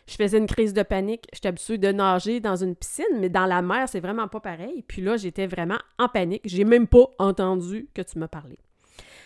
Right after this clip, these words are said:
Alors, c'est pour dire ici que d'exprimer comment que elle, elle s'est sentie à son mari, que l'histoire qu'elle se racontait, a tout simplement terminé ici en «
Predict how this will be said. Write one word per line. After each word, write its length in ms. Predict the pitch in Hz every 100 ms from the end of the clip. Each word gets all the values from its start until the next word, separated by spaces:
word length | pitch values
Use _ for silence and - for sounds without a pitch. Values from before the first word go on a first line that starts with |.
| -
Alors, 220 | 190 220
c'est 100 | 254
pour 220 | 233 277
dire 220 | 247 453 339
ici 300 | 233 - 381 440 -
que 220 | 254 285
d'exprimer 1200 | 220 160 165 160 220 226 - - - 226 208 285 -
comment 240 | 185 196
que 340 | - 180 185 -
elle, 260 | 214 226 202
elle 120 | 175 175
s'est 140 | 165
sentie 540 | - 175 170 - 196
à 60 | 175
son 140 | 180
mari, 440 | 165 165 180 196 190
que 80 | 185
l'histoire 500 | 180 226 - 247 226
qu'elle 160 | 190
se 120 | 170 160
racontait, 580 | 147 - 175 175 277 - _ - - - -
a 120 | 220
tout 60 | -
simplement 640 | - 277 262 220 226 233
terminé 520 | - 226 208 208 226
ici 460 | 202 - 220 226 -
en « 180 | -